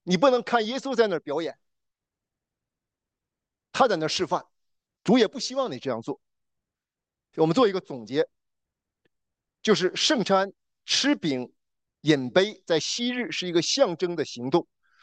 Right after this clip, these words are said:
从属灵意义上看，它代表参与的人接受基督被钉十架为其带来的拯救，并且在每日生活中凭信心，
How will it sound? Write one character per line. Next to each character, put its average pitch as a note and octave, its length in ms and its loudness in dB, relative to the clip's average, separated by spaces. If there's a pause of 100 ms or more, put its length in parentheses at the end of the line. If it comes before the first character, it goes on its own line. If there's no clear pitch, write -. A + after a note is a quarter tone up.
(120)
从 G3 200 4
属 F3+ 280 -2
灵 A3 180 0
意 E4+ 80 -10
义 A#3 100 -4
上 D3 200 0
看， C#3+ 200 -6 (520)
它 F3 120 2
代 A#3 240 2
表 B2+ 280 -6
参 B3 360 0
与 A#3+ 60 -8
的 F#3 140 0
人 C#3 260 -4
接 A3 220 2
受 F#3+ 180 0
基 B3+ 240 -8
督 B3+ 260 -2 (920)
被 A3 160 4
钉 G#3 180 -2
十 F#3+ 220 -4
架 G#3 220 2
为 G#3 180 -4
其 G3 400 -10
带 A3+ 180 4
来 D3 160 -2
的 D3+ 180 -6 (380)
拯 C#3 260 0
救， G#3 260 -2 (540)
并 G#3 140 2
且 E3+ 120 4
在 D#3+ 220 2
每 D#3 260 -2
日 G#3 220 -6
生 B3 260 -4
活 F#3+ 160 2
中 F3+ 260 -6
凭 F#3+ 280 -4
信 A3 260 -2
心， G3 280 -4